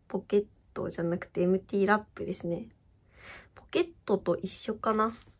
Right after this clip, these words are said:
まあ、端だけにテープがついてるものになります。と、こっちが布目切り絵フラワー。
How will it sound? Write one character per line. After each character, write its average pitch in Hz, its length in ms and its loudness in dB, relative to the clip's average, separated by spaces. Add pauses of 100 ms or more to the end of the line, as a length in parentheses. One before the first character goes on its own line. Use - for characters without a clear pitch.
(240)
ま 180 120 2
あ、 156 80 -2
端 - 300 0
だ 202 140 4
け 220 180 2
に 175 120 4
テ 185 160 2
ー 180 80 -8
プ 170 140 -4
が 160 120 -4
つ - 180 -8
い 160 60 -4
て - 180 -6
る - 80 -4
も 160 140 -2
の 156 120 -4
に - 180 -10
な 190 120 0
り 180 160 0
ま 185 200 0
す。 - 340 -18 (520)
と、 269 240 4 (800)
こ - 60 -20
っ - 20 -20 (140)
ち 190 180 4
が 180 160 6
布 185 400 6
目 226 340 2 (380)
切 - 280 -10
り 208 580 2 (300)
絵 202 160 8
フ 202 180 0
ラ 196 180 8
ワ 156 360 0
ー。 - 120 -20